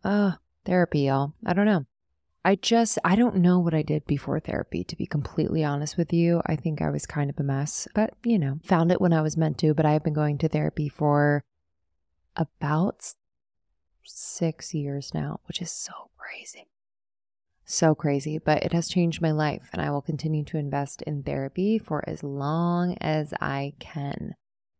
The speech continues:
I feel like it has totally, totally made my relationships better, made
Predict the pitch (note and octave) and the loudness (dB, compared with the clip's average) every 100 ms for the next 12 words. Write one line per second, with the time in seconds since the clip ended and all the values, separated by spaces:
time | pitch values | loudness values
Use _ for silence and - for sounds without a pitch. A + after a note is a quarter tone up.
0 | - D3+ D3+ D3+ D3+ D3+ D3 - - E3 | -4 0 2 2 2 0 -2 -6 -2 2
1 | D3+ D3 - D3+ C#3+ C#3 C#3 - - - | 4 2 0 0 0 0 -2 -8 -16 -12
2 | - E3 E3 D#3 C#3 C3+ - - D#3+ C#3+ | 0 2 2 2 0 -4 -8 -4 -2 0
3 | C#3 C3+ C3+ C3+ - - - D3 D3 C#3+ | -2 -2 -4 -4 -6 -4 -4 -2 -2 -2
4 | D#3+ D#3 E3 - - D#3 E3 F3 - _ | -4 -4 -6 -6 -8 -4 -4 -6 -10 _
5 | _ _ - D#3+ D3+ D3+ - | _ _ -2 4 4 4 0